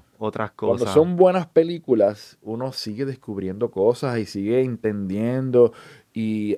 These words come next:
Speaker 2: ah, la música, ah, mira este actor que hizo, ah, mira esto que quiso decir, uno sigue descubriendo. Yo veo, hay películas que he visto más de diez veces porque me gustan y es como que quiero,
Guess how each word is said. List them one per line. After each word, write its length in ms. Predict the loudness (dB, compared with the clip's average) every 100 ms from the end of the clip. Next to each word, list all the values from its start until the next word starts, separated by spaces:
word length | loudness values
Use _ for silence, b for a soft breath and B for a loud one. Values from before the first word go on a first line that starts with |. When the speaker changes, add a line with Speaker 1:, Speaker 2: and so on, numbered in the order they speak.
| -6
Speaker 2:
ah, 460 | -8 -6 -6 -6
la 140 | -6 -6
música, 680 | -4 -2 -2 -2 2 4 4
ah, 420 | 0 -6 -6 -6
mira 160 | -6 -6
este 160 | -8 -10
actor 220 | -14 -12
que 160 | -10 -8
hizo, 380 | -6 0 0 0
ah, 260 | -8 -6 -2
mira 160 | -2
esto 180 | -2 -4
que 100 | -4
quiso 220 | -4 2
decir, 380 | 4 4 0 -4 -6
uno 200 | -6 -6
sigue 260 | -6 -4
descubriendo. 580 | -4 -4 -4 -2 -4 -2
Yo 120 | 2 2
veo, 340 | 4 2 2 b b b
hay 140 | 2
películas 380 | 4 4 4 4
que 100 | 4
he 40 |
visto 280 | 4 4 2
más 160 | 4 6
de 100 | 8
diez 160 | 6
veces 380 | 6 0 0 -6
porque 260 | -8 -8 -8
me 140 | -8
gustan 560 | -2 -2 0 2 2 2
y 80 |
es 60 | -2
como 240 | -4 -4 -2
que 160 | -2
quiero, 260 | 4 4